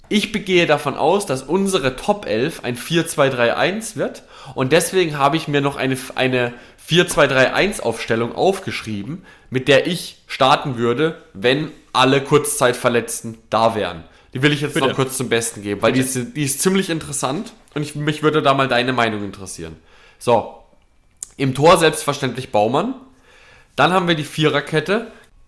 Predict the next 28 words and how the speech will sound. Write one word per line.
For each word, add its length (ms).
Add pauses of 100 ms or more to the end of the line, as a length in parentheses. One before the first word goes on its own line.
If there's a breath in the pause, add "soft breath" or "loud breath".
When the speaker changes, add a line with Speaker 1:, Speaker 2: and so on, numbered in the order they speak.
(140)
Speaker 1:
Kaderabek 920
und 240
Raum 320
auf 180
den 140
Außen 560 (260 loud breath)
und 140
in 80
der 120
Innenverteidigung 1080
Posch 320
und 180
Vogt. 460 (380 loud breath)
Da 160
war 120
jetzt 140
natürlich 320
eine 80
schwierige 480
Entscheidung. 600 (500 soft breath)
Ähm, 420 (760)
Speaker 2:
Ja. 60
Speaker 1:
fällt 500
Posch 420
oder 200
fällt 300
Akpo 420
weg? 260